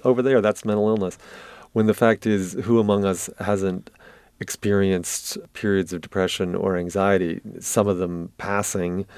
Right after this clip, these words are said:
and so not really noted or distorting of our lives, and some of us obviously more severely. To me, I wanna forget about that suitcase, which I think is a kind of convenient way for people to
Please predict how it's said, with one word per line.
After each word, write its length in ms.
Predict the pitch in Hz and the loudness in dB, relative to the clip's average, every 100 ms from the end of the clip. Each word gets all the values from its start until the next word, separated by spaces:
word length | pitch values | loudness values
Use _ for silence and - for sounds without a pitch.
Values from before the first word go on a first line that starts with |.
| - - - | -20 -20 -10
and 180 | 107 92 | -6 -4
so 540 | - 98 90 87 - - | 0 2 2 0 -4 -6
not 400 | 113 95 90 98 | -4 0 0 0
really 280 | 92 87 | 0 0
noted 500 | 85 90 92 87 82 - | -2 -2 0 -2 -2 -4
or 480 | 98 92 85 80 - - - _ - | -2 0 2 0 -2 -12 -20 _ -10
distorting 560 | - - 107 95 87 | -8 -2 0 0 0
of 100 | 90 | -2
our 140 | 90 85 | 0 2
lives, 560 | 98 101 90 82 - | 4 4 2 -2 -6
and 240 | - 90 87 | -6 -6 -6
some 100 | - | -4
of 140 | 87 | -2
us 160 | 87 92 | -2 -2
obviously 400 | 90 - 90 85 | -4 -4 -4 -4
more 240 | 95 90 | -4 -6
severely. 600 | - 85 95 101 82 80 - - - - - | -4 -2 0 2 0 -6 -10 -20 -20 -20 -8
To 160 | - | -4
me, 540 | 101 120 123 107 101 101 | 2 4 4 4 2 0
I 200 | - 101 | 0 0
wanna 420 | 98 101 95 90 | 2 2 2 -2
forget 420 | - - 95 101 | -6 -6 0 4
about 240 | 104 98 95 | 4 2 0
that 220 | 87 - | 0 0
suitcase, 640 | - 113 - 139 147 - | -2 -2 2 2 2 -2
which 160 | 107 - | -2 -2
I 40 | |
think 160 | 92 101 | -4 -4
is 120 | 101 | -4
a 60 | 95 | -4
kind 200 | - 92 | -4 -6
of 160 | 85 | -6
convenient 560 | - 98 90 92 90 90 | -6 -6 -4 -4 -2 -2
way 220 | 92 87 | 0 0
for 140 | 85 90 | 0 -4
people 280 | 90 - | -4 -6
to 260 | 85 87 | -2 -2